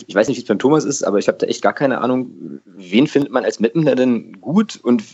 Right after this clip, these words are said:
wen findet man jetzt nicht so dufte von der Konkurrenz insgesamt, so auch vielleicht in der Region und so? Also was habt denn ihr da so an Fanfreundschaften oder auch an großen Rivalitäten laufen?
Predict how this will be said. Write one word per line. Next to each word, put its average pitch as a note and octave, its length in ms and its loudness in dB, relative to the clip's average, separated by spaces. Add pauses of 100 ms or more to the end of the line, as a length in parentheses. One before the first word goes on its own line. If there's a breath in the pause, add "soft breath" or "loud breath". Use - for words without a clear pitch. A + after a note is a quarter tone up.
(320)
wen B2 220 4
findet C3+ 260 2
man A#2+ 140 2
jetzt B2 140 -2
nicht - 140 0
so F2+ 100 0
dufte - 420 -8
von F2+ 560 -2
der F2+ 100 2
Konkurrenz G2 460 -2
insgesamt, E2+ 480 0
so - 80 0
auch - 120 0
vielleicht F#2+ 280 0
in F#2+ 60 -2
der E2+ 100 0
Region F2 400 2
und E2 80 -8
so? D#2 220 -4
Also D#2 180 -4
was E2 100 -6
habt - 140 -6
denn A2+ 60 2
ihr F#2 80 4
da G#2 100 2
so F#2 140 0
an F#2 100 -2
Fanfreundschaften A2 680 -2
oder G2 200 2
auch - 100 -4
an G2+ 80 -2
großen F#2+ 260 -4
Rivalitäten F#2+ 540 -6
laufen? D#2 260 -20